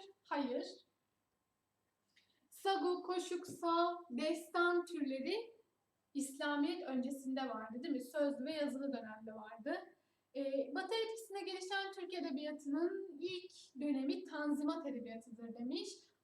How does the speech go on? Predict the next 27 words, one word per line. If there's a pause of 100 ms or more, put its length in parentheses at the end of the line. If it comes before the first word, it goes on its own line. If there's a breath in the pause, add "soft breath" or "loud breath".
Az
önce
de
anlattık
zaten. (140)
İlk
dönem
Tanzimat
dönemidir.
Evet,
bin
sekiz
yüz
altmış
yılıyla
başlamıştır. (680)
Sonra
Servet
Fünun,
Fecraati,
Milli
Edebiyat,
Cumhuriyet
Edebiyatı (320)
gelmiştir. (380 soft breath)
Edebi
eser